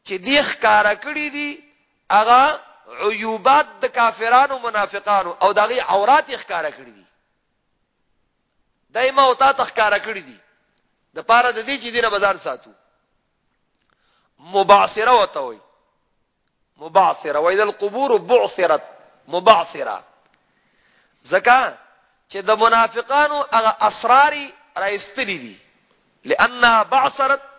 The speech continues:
عن أسرار المنافقين. مخزیه وته وی. وأن الله مخزي الكافرين. مخزیه. شرمون کی صورت ته. شرمیه. منکله وته وی، تنکیل.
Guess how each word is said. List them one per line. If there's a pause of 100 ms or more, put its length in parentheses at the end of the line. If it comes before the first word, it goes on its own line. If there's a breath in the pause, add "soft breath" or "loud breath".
عن
أسرار
المنافقين. (1080)
مخزیه
وته
وی. (360)
وأن
الله
مخزي
الكافرين. (720)
مخزیه. (760)
شرمون
کی
صورت
ته. (1040)
شرمیه. (800)
منکله
وته
وی،
تنکیل.